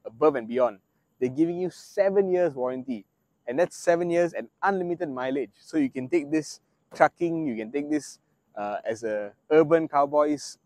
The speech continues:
play toy, uh, and for seven years you're covered basically head to toe.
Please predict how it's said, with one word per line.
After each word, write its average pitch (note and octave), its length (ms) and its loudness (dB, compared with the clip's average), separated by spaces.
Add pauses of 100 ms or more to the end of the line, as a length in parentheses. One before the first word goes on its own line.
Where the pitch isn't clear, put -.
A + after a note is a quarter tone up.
(180)
play D3+ 180 4
toy, D3 400 0 (460)
uh, G#2 240 -6
and G#2+ 240 -6
for G#2+ 120 -10
seven D#3 340 0
years D3+ 200 -2
you're A2 100 -6
covered C3 440 -4 (220)
basically B2+ 600 -6 (200)
head C#3+ 180 0
to A#2+ 60 -10
toe. B2 340 -4